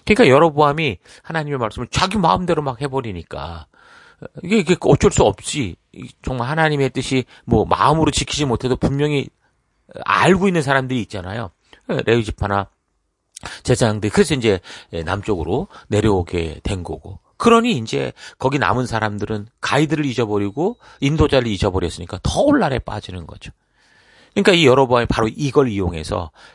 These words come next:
백성을 종교의 노예로 삼고 자기의 노예처럼 이제 그렇게 부려먹게 되는 겁니다. 그래서 이런 죄악은 예수 그리스도 생명의 피로 산 이 귀한 생명들이,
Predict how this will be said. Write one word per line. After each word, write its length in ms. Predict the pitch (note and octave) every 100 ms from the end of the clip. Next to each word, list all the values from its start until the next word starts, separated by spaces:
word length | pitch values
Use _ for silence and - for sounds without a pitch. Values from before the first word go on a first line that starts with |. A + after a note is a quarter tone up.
| -
백성을 480 | - - G2 A2+ D3+
종교의 480 | - A2+ A2 G2+ F2+
노예로 300 | F#2 G2+ F#2+
삼고 460 | E2+ D#2+ D#2 D#3+ - - - C#4+
자기의 340 | - A#2+ B2 A2+
노예처럼 500 | F#2+ G2+ - E2+ D#2+
이제 260 | D#2 D#2 - - -
그렇게 220 | A2+ G2+
부려먹게 560 | - A2+ B2 G2+ -
되는 220 | B2+ D#2+ F#2+
겁니다. 400 | D#2 - - - _ _ _ _ _ _
그래서 180 | - D#3
이런 220 | D#3 D3
죄악은 480 | C3+ B2 B2 F#3 A3 - - - -
예수 340 | A#2 C3+ - C#3+
그리스도 240 | C3 D3
생명의 440 | - D3+ D3+ C#3+ C#3
피로 220 | - D3
산 220 | D3 C3+
이 100 | C3
귀한 300 | - C#3+ C3
생명들이, 720 | C#3 E3 D#3 B2+ A2+ C#3+ B3